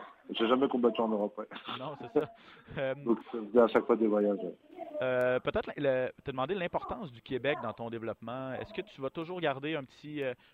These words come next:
Speaker 2: un petit attachement pour le Québec,
Speaker 1: Toujours.
Speaker 2: vu que c'est ici que t'as fait tes débuts en arts martiaux mixtes ?
Speaker 1: Toujours, exactement. Toujours, toujours. J'ai tellement apprécié exercer mon métier, euh, avec T K O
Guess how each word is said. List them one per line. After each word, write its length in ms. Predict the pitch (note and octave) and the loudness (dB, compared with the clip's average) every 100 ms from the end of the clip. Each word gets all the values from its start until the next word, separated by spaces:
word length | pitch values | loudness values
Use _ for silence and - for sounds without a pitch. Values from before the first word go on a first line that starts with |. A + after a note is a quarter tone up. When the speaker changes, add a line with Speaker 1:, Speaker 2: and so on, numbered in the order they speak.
| - | -12
Speaker 2:
un 80 | C3+ | -12
petit 160 | - | -4
attachement 380 | C3+ C3+ - D3+ | -2 -2 -2 -4
pour 120 | C#3+ | -2
le 60 | B2+ | -2
Québec, 220 | C3 B2+ | 4 6
Speaker 1:
Toujours. 200 | B2 G2+ | 8 6
Speaker 2:
vu 100 | - | 4
que 40 | |
c'est 140 | - C3+ | -6 -8
ici 240 | B2 - | -8 -8
que 60 | - | -8
t'as 80 | C#3 | -6
fait 120 | C3 | -8
tes 120 | - | -10
débuts 300 | A#2+ B2 C3 | -10 -10 -8
en 160 | B2+ B2 | -6 -4
arts 80 | B2 | -6
martiaux 240 | B2 - | -8 -12
mixtes ? 240 | C#3+ - _ - G3 G3 - - | -16 -16 _ -4 -4 -4 -10 -4
Speaker 1:
Toujours, 480 | C3 B2+ A#2+ B2+ G#2+ | 4 6 10 10 10
exactement. 580 | G2 A2 A2 A2+ A2 G#2 - | 6 6 4 4 4 2 2
Toujours, 300 | B2 A#2+ - | 2 4 2
toujours. 340 | A2+ A2+ G#2+ | 2 4 4
J'ai 160 | G2+ A#2+ | 2 4
tellement 800 | D3+ D#3+ D#3 D#3 D3 C#3+ B2+ A2+ A2+ - _ _ _ - | 4 4 4 6 4 4 0 -2 -12 -16 _ _ _ 0
apprécié 880 | A#2+ - - B2 - C3+ C3 C3 - A#2+ | 2 2 4 4 6 6 8 8 6 2
exercer 480 | G#2+ A#2+ - - | 4 2 2 0
mon 180 | A#2+ G#2+ | 2 2
métier, 500 | G#2+ A2+ A2 A#2+ B2 | 2 0 0 4 6
euh, 540 | A2+ G#2 G2+ G2 F#2+ F#2+ | 8 6 6 4 2 0
avec 300 | G2+ G2 G2+ | 0 0 0
T 100 | - | -2
K 100 | - G#2 | 2 4
O 440 | G#2+ A2+ A#2 A#2 | 6 6 4 2